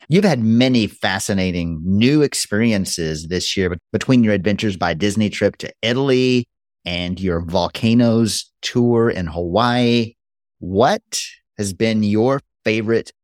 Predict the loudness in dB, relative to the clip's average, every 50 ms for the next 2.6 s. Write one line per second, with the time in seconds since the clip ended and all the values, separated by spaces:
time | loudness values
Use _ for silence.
0 | _ -6 -2 0 2 2 2 2 2 2 0 -2 -6 -8 -6 -4 -4 -4 -4 -6
1 | -10 -12 -14 -16 -16 -18 _ _ _ _ _ _ -8 -8 -6 -2 -2 -2 -2 -2
2 | -2 -4 -4 -4 -4 -4 -4 -4 -4 -6 -10